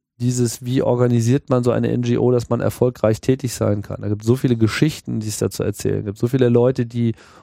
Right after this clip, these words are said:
Monate oder Jahre in diesen anderen Ländern, ähm, verbringen und dort vor Ort,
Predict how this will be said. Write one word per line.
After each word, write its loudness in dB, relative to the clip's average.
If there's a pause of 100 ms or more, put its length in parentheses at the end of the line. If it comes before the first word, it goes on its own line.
(100)
Monate 2
oder 2
Jahre 4
in -4
diesen -4
anderen 0
Ländern, 2 (520)
ähm, -2
verbringen 0
und -2
dort 2
vor 0
Ort, 0